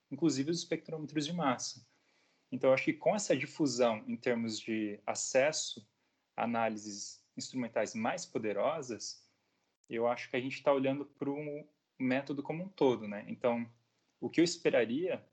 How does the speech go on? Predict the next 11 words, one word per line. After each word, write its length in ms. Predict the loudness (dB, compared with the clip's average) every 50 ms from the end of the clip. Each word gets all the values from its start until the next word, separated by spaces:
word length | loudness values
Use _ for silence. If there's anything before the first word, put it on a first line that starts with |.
| _ -18
ver 460 | -16 -6 0 0 2 2 0 -2 -8 _ _ _ _ _ _ _ _ _ _ _ -14
é 260 | -8 -4 -2 0 0 0
uma 140 | 0 0
tendência 420 | 0 2 2 2 2 2 0 0 -2
muito 240 | -2 -2 -2 -2 2
grande 340 | 4 4 4 4 2 -2
em 40 | -4
termos 260 | -4 -2 -2 -2 -2
de 80 | -2 0
miniaturização 1040 | 0 0 0 0 -2 -2 -2 -2 -2 0 0 0 -2 0 0 0 0 0 -2 -6 -6
e 320 | -4 -2 0 0 -2 -4